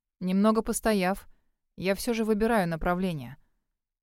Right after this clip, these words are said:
Тропинка становится уже, бегу, прислушиваясь к шорохам и пытаясь выцарапать из него посторонние звуки,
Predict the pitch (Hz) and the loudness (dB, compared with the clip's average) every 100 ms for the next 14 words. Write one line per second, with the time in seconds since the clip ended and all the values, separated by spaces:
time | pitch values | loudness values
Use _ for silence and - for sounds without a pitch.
0 | _ 180 180 240 240 220 196 208 208 208 | _ -4 -2 0 0 -2 -2 0 2 2
1 | 202 202 - 247 202 151 131 - 170 185 | 0 -4 -4 -4 -4 -6 -8 -10 -4 -2
2 | 196 233 185 180 - 220 - 185 170 - | 0 0 0 -2 -2 -4 -4 -4 -4 -6
3 | - 220 208 170 - 170 160 180 208 185 | -6 0 0 0 -4 -6 -6 -2 0 0
4 | - 202 226 - 180 180 185 175 190 202 | -2 -2 -2 -2 -6 -6 -4 -2 0 0
5 | 202 190 - 190 202 190 190 185 214 226 | -2 -4 -2 0 2 2 0 0 0 -2
6 | 190 170 | 0 -2